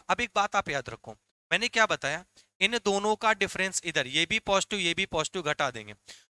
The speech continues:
तो ज़ीरो से ज़ीरो गया, बारह में से पाँच गया, सात आया, तो पॉइंट सेवन ज़ीरो आया। इन दोनों का अंतर हम इधर लिखेंगे, तो पॉइंट फ़ाइव ज़ीरो में पॉइंट टू ज़ीरो माइनस करेंगे, तो कितना आएगा? पॉइंट थ्री ज़ीरो आएगा।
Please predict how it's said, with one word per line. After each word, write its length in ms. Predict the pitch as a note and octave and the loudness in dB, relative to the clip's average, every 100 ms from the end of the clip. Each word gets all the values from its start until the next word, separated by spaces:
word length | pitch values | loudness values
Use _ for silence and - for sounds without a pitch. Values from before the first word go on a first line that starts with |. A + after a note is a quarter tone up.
| - | -4
तो 60 | G3+ - | -2 0
ज़ीरो 300 | E3+ F#3+ A3+ | 2 4 2
से 140 | B3 | 0
ज़ीरो 320 | A3 E3 F3 | -4 -2 0
गया, 220 | D#3 D#3 F#3+ _ - _ - | 0 -4 -6 _ -20 _ 4
बारह 300 | D#3 E3+ G#3 | 6 6 4
में 120 | A3 | 0
से 160 | - A3+ | -2 0
पाँच 300 | G3 F#3+ - | 0 0 0
गया, 100 | F#3+ | 0
सात 360 | F3+ - E3+ - | 2 2 0 -2
आया, 280 | C3+ C#3+ D#3+ _ _ - | -6 -6 -8 _ _ -12
तो 80 | |
पॉइंट 340 | E3+ E3+ F3+ G3+ | 0 4 4 2
सेवन 400 | - E3 D#3 D3+ | -2 -2 -4 -6
ज़ीरो 280 | B2 A#2 G#2+ | -10 -10 -12
आया। 180 | A2+ - _ _ _ - | -14 -20 _ _ _ -2
इन 160 | F#3+ B3 | 0 2
दोनों 320 | G#3+ G#3+ A3+ | 2 2 4
का 100 | A3+ | 4
अंतर 380 | A3 F#3 F#3 G#3+ | 2 0 0 0
हम 120 | G#3+ G3 | 0 -2
इधर 240 | E3 E3+ | 0 0
लिखेंगे, 420 | C#3+ C3 C3 B2+ C#3 _ _ _ | 0 -8 -10 -16 -20 _ _ _
तो 40 | F#3 | -4
पॉइंट 340 | F#3 F#3+ A3+ | 2 2 2
फ़ाइव 260 | - F#3 F#3+ F#3 | 4 4 4 0
ज़ीरो 180 | F#3 G3+ | 0 0
में 100 | A3+ | -2
पॉइंट 340 | G3 F#3+ G3 | 0 0 0
टू 120 | G3+ | -4
ज़ीरो 260 | F3 F3+ G#3 | 0 0 2
माइनस 380 | F3+ F3 F#3 - | 2 2 0 -4
करेंगे, 320 | D3 C#3 D#3+ | -4 -6 -10
तो 420 | _ - _ - | _ -20 _ -6
कितना 320 | F#3+ - G#3 | -6 -2 0
आएगा? 260 | F#3+ F3 F#3 | 2 2 0
पॉइंट 340 | - E3+ F3+ | 0 0 0
थ्री 240 | F#3 E3 E3 | -4 -8 -6
ज़ीरो 240 | C3 B2 A2 | -6 -8 -8
आएगा। 240 | A2 A2+ | -10 -12